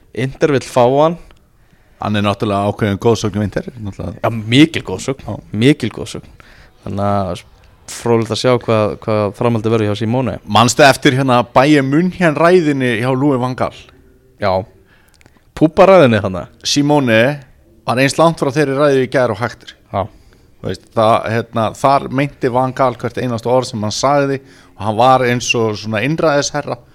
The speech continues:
Speaker 2: þú veist,
Speaker 1: Já.
Speaker 2: bara sturlaður og bara, það var ekki þannig hjá Simone í gær, sko. Þannig að Fas fylgdi ekki orðum og ég er algjörlega sammálaður með það og, og, hérna, ég bara,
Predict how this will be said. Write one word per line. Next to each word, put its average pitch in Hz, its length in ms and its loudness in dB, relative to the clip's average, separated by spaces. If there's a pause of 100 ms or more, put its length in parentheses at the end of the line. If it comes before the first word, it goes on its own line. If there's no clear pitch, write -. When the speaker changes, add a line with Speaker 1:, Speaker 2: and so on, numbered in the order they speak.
Speaker 2:
þú - 140 -20
veist, 117 140 0
Speaker 1:
Já. 101 60 -2
Speaker 2:
bara 110 280 4
sturlaður 156 1120 -2
og 110 160 -4
bara, 113 300 2 (1800)
það - 180 -10
var 98 200 -2
ekki 107 220 -6
þannig 120 240 -4
hjá 113 160 0
Simone 117 480 -4
í 110 80 -4
gær, 110 160 0
sko. - 180 -16
Þannig 95 300 -6
að - 220 -6
Fas 117 380 0
fylgdi 123 360 -2
ekki 123 220 -2
orðum 107 320 -6
og 98 80 -10
ég 101 80 -8
er 98 80 -4
algjörlega 113 560 -8
sammálaður 110 500 -6
með 107 140 -8
það 104 240 -2
og, 101 260 -12
og, 104 160 -12
hérna, 104 380 -10 (1800)
ég 101 460 -4
bara, 98 260 -6